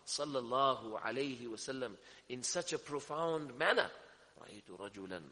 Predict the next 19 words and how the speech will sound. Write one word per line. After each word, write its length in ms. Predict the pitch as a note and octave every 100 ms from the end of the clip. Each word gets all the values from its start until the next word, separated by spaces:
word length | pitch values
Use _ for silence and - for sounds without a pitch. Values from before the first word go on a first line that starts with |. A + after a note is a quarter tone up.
| D2
ظاهر 500 | G2+ B2+ A#2 G#2+ G2+
الوضاء 760 | F#2+ F2+ F#2 G#2 G2 F2+ D#2 - -
أبلج 420 | E3+ C#3+ C#3+ B2+
الوجه 440 | B2+ G#2+ A#2+ A2 - - - -
لم 220 | B2 B2+ -
تعبه 420 | B2+ D#3 C#3+ B2+
الثجلة 600 | C3 - A#3 D3 D#3 F#2+ - - - _ F#2+
ولم 260 | F#2+ G2 F2+ -
تزر 320 | C#3+ A2+ G#2+
به 360 | G2 G2+ G2 F#2+
صعلة 540 | - D3+ D#3 G#2 - - - - _ _ -
وسيم 840 | G#2 - C3 A#2+ A#2 G2+ F#2+ G2 E2+ D2 _ _
قسيم." 920 | A#2 - D3 C#3+ C#3 B2 G#2+ G#2+ F2 - - - -
And 80 |
she 120 | - F#2
describes 680 | G2+ - A#2+ B2+ A2+ -
the, 140 | - - - - _ _ _ -
the 60 |
beauty 540 | - A#2 B2 - G2+